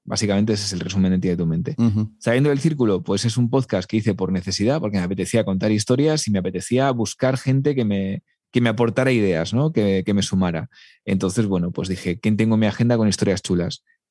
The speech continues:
Speaker 1: Y empecé por ahí. Entonces he contado, eh, pues eso, hago lo que, lo que me apetece, pero son contenidos que me valen a mí.
Speaker 2: Pero este
Speaker 1: Luego
Speaker 2: primero
Speaker 1: la
Speaker 2: saliste por la, a la calle a hacer grabaciones, ¿no? Con la grabadora esta
Speaker 1: Sí.
Speaker 2: mini que hay por ahí. <laughs> Y luego
Speaker 1: Sí,
Speaker 2: hiciste
Speaker 1: sí,
Speaker 2: el
Speaker 1: sí.
Speaker 2: montaje en casa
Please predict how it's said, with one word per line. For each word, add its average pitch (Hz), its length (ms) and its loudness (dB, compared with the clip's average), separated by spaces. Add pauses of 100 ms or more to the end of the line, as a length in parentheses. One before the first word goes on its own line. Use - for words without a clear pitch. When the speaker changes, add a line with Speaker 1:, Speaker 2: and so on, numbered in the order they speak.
(140)
Speaker 1:
Y 110 100 4
empecé 101 420 0
por 76 160 -8
ahí. 113 180 2
Entonces 90 280 -2
he 98 40 -4
contado, 98 800 2
eh, 69 260 -6
pues - 300 -8
eso, 104 240 0
hago 127 160 2
lo 127 100 0
que, 95 380 0
lo 98 100 2
que 98 60 -2
me 92 60 0
apetece, 131 500 0 (100)
pero 101 300 2
son 120 300 0
contenidos 123 520 0
que - 120 -2
me 101 100 2
valen 117 220 2
a 95 80 0
mí. 117 180 2 (440)
Speaker 2:
Pero 117 140 2
este 139 160 0
Speaker 1:
Luego 120 180 2
Speaker 2:
primero 139 180 0
Speaker 1:
la - 40 -6
Speaker 2:
saliste 113 440 0
por 127 140 -2
la, 127 80 0
a 117 120 0
la 113 100 2
calle 117 300 0
a 101 40 -2
hacer 104 240 0
grabaciones, 120 600 0
¿no? 156 100 -2
Con 147 80 -2
la 120 80 2
grabadora 120 560 2
esta 120 480 0
Speaker 1:
Sí. 101 280 0
Speaker 2:
mini 131 260 2
que 135 80 0
hay 127 120 2
por 131 140 0
ahí. 170 140 0
<laughs> - 840 -2
Y 131 100 0
luego 113 160 2
Speaker 1:
Sí, 120 60 2
Speaker 2:
hiciste 123 160 0
Speaker 1:
sí, 151 40 4
Speaker 2:
el 131 60 0
Speaker 1:
sí. 113 60 2
Speaker 2:
montaje 104 340 0
en 98 80 -2
casa 107 720 0